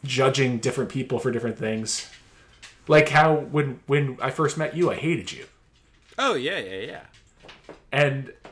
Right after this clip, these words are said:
Speaker 1: now you're, you know, you're
Speaker 2: Yeah.
Speaker 1: my bestie. So
Speaker 2: I mean, I thought
Speaker 1: I th-
Speaker 2: I thought you were just, like, a weird hermit shut-in, which effectively you are.
Speaker 1: Well, that's what, that's, I, I think that's the image I'm going for.
Speaker 2: But no, it's not the image. It's just, it's just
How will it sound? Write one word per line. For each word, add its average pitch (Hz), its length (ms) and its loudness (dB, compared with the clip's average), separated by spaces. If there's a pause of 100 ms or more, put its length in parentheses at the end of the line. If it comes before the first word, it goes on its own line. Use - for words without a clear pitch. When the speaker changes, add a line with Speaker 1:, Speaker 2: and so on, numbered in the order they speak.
Speaker 1:
now 131 320 4
you're, 139 420 2
you 147 140 -4
know, 127 320 -2 (220)
you're 139 120 -4
Speaker 2:
Yeah. 226 140 2
Speaker 1:
my 202 60 4
bestie. - 320 -4 (260)
So 156 500 0 (760)
Speaker 2:
I 160 80 -2
mean, 190 140 -2
I 180 100 2
thought 147 180 2
Speaker 1:
I - 40 -4
th- - 220 -10
Speaker 2:
I 185 80 4
thought 247 220 -4
you 226 140 -8
were 214 140 -4
just, 170 260 -8
like, 175 160 -2
a 123 320 -2
weird 135 380 -4
hermit 143 440 -4
shut-in, 117 500 -4 (320)
which - 420 -8
effectively 156 520 -6
you 107 260 -8
are. 123 400 -8 (500)
Speaker 1:
Well, 156 140 0
that's 175 240 0
what, 175 240 -2
that's, 165 280 -2 (120)
I, 135 260 -6
I 139 80 -8
think 330 380 -10
that's 269 240 -8
the 143 180 -12
image 185 420 -6
I'm 113 200 -4
going 151 320 -6
for. - 480 -16 (220)
Speaker 2:
But 185 200 -8
no, 202 180 -4
it's 180 160 -4
not 190 140 -8
the 160 160 -6
image. 180 320 -6
It's 120 120 -10
just, 180 280 -6
it's 147 160 -8
just 175 240 -8